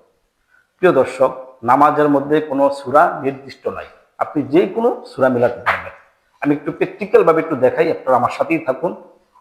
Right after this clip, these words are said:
আমার কেরাতগুলো দেখুন, যদি ভালো লাগে আপনারা এভাবে নামাজ পড়তে পারবেন। আমি যেহেতু বসে আছি, আমার এখানে রুকু সিজদা দেওয়ার মতো সেই ব্যবস্থা নাই, এই জন্য আমি একটু বসে বসে আমি আপনাদেরকে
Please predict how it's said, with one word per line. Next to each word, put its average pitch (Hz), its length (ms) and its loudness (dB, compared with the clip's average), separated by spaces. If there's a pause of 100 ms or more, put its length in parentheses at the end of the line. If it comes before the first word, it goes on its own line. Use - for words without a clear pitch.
আমার 120 340 2
কেরাতগুলো 139 380 4
দেখুন, 180 420 -2 (280)
যদি 127 160 -2
ভালো 131 220 2
লাগে 151 220 2
আপনারা 120 220 -2
এভাবে 110 280 -6
নামাজ - 220 -12
পড়তে - 320 -20
পারবেন। 82 220 -20 (1200)
আমি 143 140 0
যেহেতু 156 240 2
বসে 139 340 4
আছি, 147 440 -2
আমার 131 160 -2
এখানে 135 400 2
রুকু 135 240 -2
সিজদা 131 260 -4
দেওয়ার 135 260 4
মতো 135 180 -8
সেই 123 180 -14
ব্যবস্থা 131 380 -2
নাই, - 180 2 (280)
এই 156 60 -12
জন্য 196 140 2
আমি 170 140 2
একটু 156 200 -2
বসে 135 280 2
বসে 147 240 -2
আমি 127 160 -2
আপনাদেরকে 117 600 -10